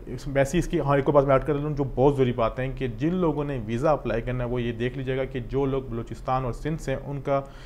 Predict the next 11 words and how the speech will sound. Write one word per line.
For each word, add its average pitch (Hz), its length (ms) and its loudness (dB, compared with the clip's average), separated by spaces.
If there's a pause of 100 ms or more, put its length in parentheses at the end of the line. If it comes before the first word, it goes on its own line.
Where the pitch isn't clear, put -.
(220)
केस 131 260 0
जमा 131 220 -2
होगा 120 260 -2
कराची 107 420 -4
कौंसलेट 123 520 -2
में, 160 140 -4
और 135 140 -4
जो 123 200 -2 (160)
केबीके, 160 600 -2 (460)
फेडरल, 156 460 4 (200)
पंजाब, 143 500 4